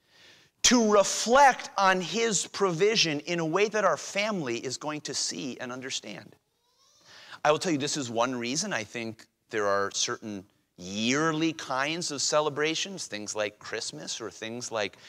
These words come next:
Resurrection Sunday or other things that are fully appropriate and indeed helpful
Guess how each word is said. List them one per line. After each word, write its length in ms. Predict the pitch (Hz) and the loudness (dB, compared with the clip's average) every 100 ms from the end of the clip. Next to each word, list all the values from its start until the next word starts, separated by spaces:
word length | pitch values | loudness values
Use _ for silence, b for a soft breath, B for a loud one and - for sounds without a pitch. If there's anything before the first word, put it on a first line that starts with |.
| B | B
Resurrection 760 | 107 104 123 123 120 127 - 127 | 2 4 4 4 2 2 0 0
Sunday 480 | - 131 131 151 180 | -2 -2 -2 -2 0
or 180 | 156 - | 0 0
other 220 | 131 160 | -2 -2
things 340 | - 190 214 | -6 -6 -4
that 120 | 160 | 0
are 120 | 143 - B B | 2 0 B B
fully 480 | - - 160 156 156 | -10 -6 -2 -2 0
appropriate 640 | 131 - - 160 175 240 220 | -2 -4 0 0 0 -4 -4
and 100 | 156 | -6
indeed 240 | 131 143 | -6 -6
helpful 640 | - 123 143 - 190 240 | -2 -2 -2 -4 -6 -6